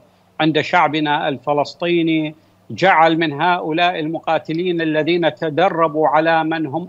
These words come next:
أقدم منهم أن قادرين على تنفيذ مثل هذه العملية الكبيرة التي أدهشت العالم كله وأدهشت حتى الجيوش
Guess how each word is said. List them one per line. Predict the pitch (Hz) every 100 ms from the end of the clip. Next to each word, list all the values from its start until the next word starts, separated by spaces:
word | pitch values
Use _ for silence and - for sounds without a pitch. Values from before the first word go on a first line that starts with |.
| -
أقدم | 208 170 170 160
منهم | 156 170 151 165 170 175 _ _ _ -
أن | 165 165
قادرين | 160 160 165 165 175 190
على | 170 160 160 160 156
تنفيذ | 170 156 190 185 156 160
مثل | 170 170 160
هذه | 139 185 165 151
العملية | 160 147 156 156 160 190 170
الكبيرة | 156 - 160 151 190 180 170 170 170 - _ -
التي | 185 185 165 - 175 180
أدهشت | 143 131 202 180 170
العالم | 170 151 180 180 175 165
كله | 156 - 214 185
وأدهشت | 156 170 170 202 233 180 170 - 175 165 214
حتى | - - 180 170 - - _ 175
الجيوش | 196 156 160 185 254 233 - -